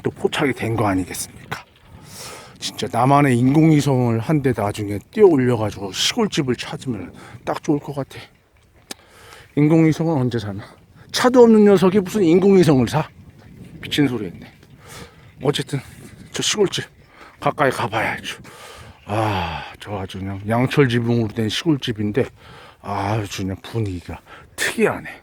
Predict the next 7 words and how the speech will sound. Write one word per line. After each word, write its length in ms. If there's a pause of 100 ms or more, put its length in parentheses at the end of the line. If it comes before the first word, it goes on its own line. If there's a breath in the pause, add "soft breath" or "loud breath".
(160)
어르신 460 (440 loud breath)
저기 160
사시나? 460 (240)
저쪽에서 420
나오시는 460
것 40 (100)
같던데. 260